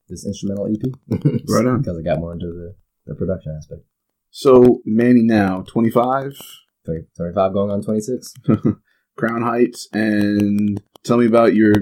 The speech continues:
Speaker 2: your creative outlets today, other than the E P you just put out.
Speaker 1: Um, yeah, I mean, so I started my own podcast as well.
Speaker 2: What's that
Speaker 1: Uh,
Speaker 2: called?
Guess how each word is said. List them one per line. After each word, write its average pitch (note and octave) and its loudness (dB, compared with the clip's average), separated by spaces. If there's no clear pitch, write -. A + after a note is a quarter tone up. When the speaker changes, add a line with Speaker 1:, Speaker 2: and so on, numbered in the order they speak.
Speaker 2:
your G2+ 0
creative G2+ 2
outlets F#2+ 0
today, G2 0
other F#2+ 0
than F#2+ -2
the F#2 -6
E F#2+ -6
P G2 -6
you F2+ -6
just F#2+ -18
put - -14
out. - -18
Speaker 1:
Um, G#2 0
yeah, D3+ 2
I F#2+ 0
mean, G2 -4
so G2+ 0
I F#2 -4
started G2+ -2
my F2 -2
own F#2+ -6
podcast F#2 -10
as E2 -14
well. F2+ -6
Speaker 2:
What's G2 -2
that F#2+ 0
Speaker 1:
Uh, - -8
Speaker 2:
called? B2+ 0